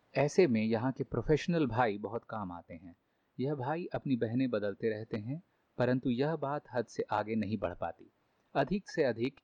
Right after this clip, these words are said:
दो एक पिक्चरें देख ली गईं, किले पर पिकनिक हो गई, छोटे-मोटे तोहफे आ गए, हाथ से हाथ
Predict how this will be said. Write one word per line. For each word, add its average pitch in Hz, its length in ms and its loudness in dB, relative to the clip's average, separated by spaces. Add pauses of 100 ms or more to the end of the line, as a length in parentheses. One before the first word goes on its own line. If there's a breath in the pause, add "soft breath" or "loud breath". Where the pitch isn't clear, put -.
(120)
दो 139 200 0
एक 127 220 -2
पिक्चरें 113 380 -2
देख 98 240 -2
ली 110 120 -2
गईं, 107 240 -4 (420)
किले 123 220 0
पर 117 160 0
पिकनिक - 420 -4
हो 113 160 2
गई, 104 260 -2 (320)
छोटे-मोटे 143 600 2
तोहफे 110 420 2
आ 107 160 4
गए, 107 260 -8 (320)
हाथ 139 220 0
से - 200 -6
हाथ 104 220 -8